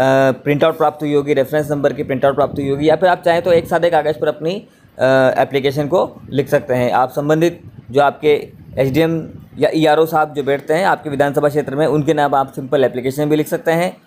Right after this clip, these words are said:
उसमें आप पूरी विवरण लिख सकते हैं। क्योंकि यहाँ पर text box में हो सकता है कि आप जितनी जानकारी लिखना चाहते हैं वो आप लिख ना पाएँ, तो आप एक साधारण application बनाकर भी उसको,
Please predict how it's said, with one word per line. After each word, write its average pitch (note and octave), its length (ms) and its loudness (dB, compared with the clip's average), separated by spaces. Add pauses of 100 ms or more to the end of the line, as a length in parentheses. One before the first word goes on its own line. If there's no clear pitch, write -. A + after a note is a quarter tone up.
(120)
उसमें F3 280 -2
आप - 220 0
पूरी D#3 160 -2
विवरण D3 280 0
लिख D3 120 -2
सकते D#3+ 260 -6
हैं। F#3+ 340 -8 (420)
क्योंकि C3+ 200 -2
यहाँ C#3+ 220 2
पर D#3 180 0
text C#3+ 320 -4
box D3 220 -2
में D#3 60 -2
हो D3+ 60 2
सकता D#3 220 -2
है D3+ 140 2
कि D#3 380 -4
आप C3 180 -2
जितनी C#3 220 -12
जानकारी C#3+ 320 0
लिखना C#3 240 -2
चाहते C3+ 260 -2
हैं C#3 80 -2
वो C#3 60 2
आप C3+ 160 -2
लिख C3 180 -8
ना C#3+ 100 -6
पाएँ, D#3+ 240 -2 (240)
तो C#3 60 2
आप D3+ 140 0
एक D#3+ 160 -2
साधारण D#3 340 0
application D3+ 600 -4
बनाकर C3+ 400 -4
भी D3+ 140 -4
उसको, D#3 220 -2